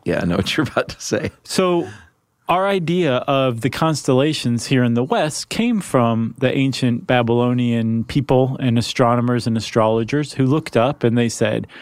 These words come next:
Speaker 2: "Oh, Mars is red, so blood can be red.
Speaker 1: Yeah.
Speaker 2: So Mars is probably associated with war."
Speaker 1: Right. They just kinda just made that up.
Speaker 2: They made it up. And that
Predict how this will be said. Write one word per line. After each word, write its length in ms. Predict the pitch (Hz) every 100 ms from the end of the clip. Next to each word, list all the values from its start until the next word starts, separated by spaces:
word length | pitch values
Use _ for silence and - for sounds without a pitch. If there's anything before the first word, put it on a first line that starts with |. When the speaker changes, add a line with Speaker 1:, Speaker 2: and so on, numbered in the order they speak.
| - - -
Speaker 2:
"Oh, 300 | 160 156 117
Mars 360 | 123 143 185
is 140 | 131 120
red, 520 | 123 180 120 120 110 _ _ _ _ -
so 540 | - - 127 120 113 110 - _ -
blood 360 | 113 165 175
can 160 | 143 123
be 140 | 110
red. 460 | 110 107 104 113 120
Speaker 1:
Yeah. 220 | - 87 85
Speaker 2:
So 140 | - 131
Mars 340 | 135 170 165
is 80 | 143
probably 320 | - 139 123
associated 500 | 117 127 113 120 110
with 120 | 104
war." 480 | 98 113 113 120 - - _
Speaker 1:
Right. 280 | - 87 - - - -
They 120 | 95
just 300 | 85 - - _ _ _ _ _ _
kinda 220 | - 101 101
just 180 | 101 95
made 240 | 87 98
that 180 | 107 104
up. 160 | 73 -
Speaker 2:
They 120 | 120
made 340 | 127 147 165
it 120 | 156
up. 280 | 143 139 - - -
And 220 | 120 131
that 440 | 196 208 - -